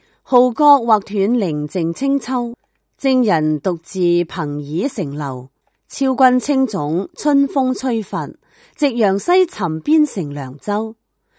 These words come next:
廣袤荒漠無冰阻擾，邊疆重地有人旅遊。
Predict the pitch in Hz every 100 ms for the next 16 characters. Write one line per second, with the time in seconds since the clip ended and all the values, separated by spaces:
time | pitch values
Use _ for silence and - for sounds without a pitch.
0 | _ _ 196 190 254 208 180 269 262 247
1 | 185 170 - 180 156 147 151 285 285 185
2 | 147 185 151 143 151 185 _ _ - 339
3 | 330 330 311 320 220 170 170 170 160 156
4 | 180 165 165 190 151 139 143 147 160 -
5 | 71